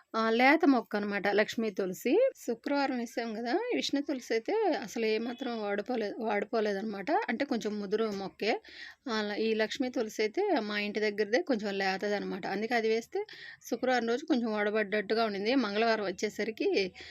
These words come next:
ఆ మొక్క అయితే కొంచెం ఫ్రెష్గా బ్రతికి బాగుందనమాట. అలా మనకి ఏంటంటే శుభమాంటూ, ఆ, శ్రావణ మాసంలో వచ్చే మొదటి శ్రావణ శుక్రవారం రోజు ఈ మొక్కలు అయితే వేసాం కదా, ఆ రోజు చాలా బాగా అయితే బ్రతికినాయి అనమాట.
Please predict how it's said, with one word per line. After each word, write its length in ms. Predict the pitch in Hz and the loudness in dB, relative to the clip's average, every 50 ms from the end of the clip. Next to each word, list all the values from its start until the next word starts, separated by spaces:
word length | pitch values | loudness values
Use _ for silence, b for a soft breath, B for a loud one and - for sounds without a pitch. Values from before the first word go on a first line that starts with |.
| B B B B B - | B B B B B 0
ఆ 100 | 220 220 | 2 2
మొక్క 280 | 220 214 214 202 - 240 | 2 2 0 2 4 2
అయితే 160 | 226 220 269 | 2 2 2
కొంచెం 340 | 254 233 220 196 208 196 190 | 0 0 -2 0 -2 -4 -4
ఫ్రెష్గా 560 | 170 - 208 190 - - 226 214 247 269 339 | -2 -2 -2 -2 0 0 2 4 4 4 4
బ్రతికి 420 | 269 196 202 196 185 - 185 208 | 4 2 2 0 0 -2 -4 -4
బాగుందనమాట. 760 | 208 185 196 196 196 196 196 202 196 196 190 185 180 180 196 | -2 0 0 -2 -2 -2 -2 -4 -4 -2 -2 -2 -2 0 2
అలా 280 | 240 254 - 208 208 208 | 2 2 4 2 2 2
మనకి 320 | 202 214 214 214 - 277 | 0 0 -2 -2 -2 -2
ఏంటంటే 400 | 294 302 240 226 240 247 330 330 | -2 0 0 0 0 0 0 -2
శుభమాంటూ, 840 | 311 - 262 214 208 220 220 214 214 220 233 254 - 285 269 226 208 - B B B B B B B B - | -2 -2 -4 -4 -4 -4 -4 -2 -2 -2 -2 -2 -2 0 0 0 -2 -4 B B B B B B B B 2
ఆ, 360 | 226 220 220 208 202 196 190 190 185 180 - - - - - - | 2 2 2 0 -2 -4 -6 -8 -10 -10 -12 -14 -14 -14 -12 -2
శ్రావణ 320 | - 220 220 208 214 233 247 | 2 4 4 4 4 4 2
మాసంలో 640 | 247 233 226 214 - - 214 220 220 240 247 240 214 | 2 2 0 -2 -2 -4 -2 0 2 2 2 2 0
వచ్చే 300 | 208 185 - - 226 214 | 0 -2 -2 0 0 0
మొదటి 380 | 202 208 202 185 214 - 240 | 0 -2 -4 -2 0 0 0
శ్రావణ 420 | 226 - - 208 202 202 202 208 208 | 0 0 0 2 2 2 0 0 -4
శుక్రవారం 560 | 196 - - - - 208 202 196 196 202 185 | -6 -8 -8 -4 -4 -2 -2 -2 -2 -2 0
రోజు 200 | 202 226 226 233 | -2 0 0 -2
ఈ 20 | |
మొక్కలు 340 | 220 220 202 190 - 208 214 | -2 -4 -4 -4 -2 0 0
అయితే 180 | 208 208 - 220 | 2 2 2 0
వేసాం 340 | 208 190 - - 214 208 | 0 0 0 -2 -2 -2
కదా, 220 | 202 196 190 220 220 | -2 -2 -2 0 0
ఆ 100 | 202 190 | 0 0
రోజు 160 | 196 - - | -2 -2 -2
చాలా 100 | 240 226 | -2 -2
బాగా 240 | 214 220 220 214 202 | 0 -2 -2 -4 -4
అయితే 180 | 214 214 - | -6 -6 -6
బ్రతికినాయి 480 | 214 214 208 202 190 - - 214 208 196 | -6 -4 -4 -6 -6 -6 -8 -6 -6 -4
అనమాట. 400 | 190 190 180 180 - 262 302 | -4 -4 -6 -6 -6 -6 -6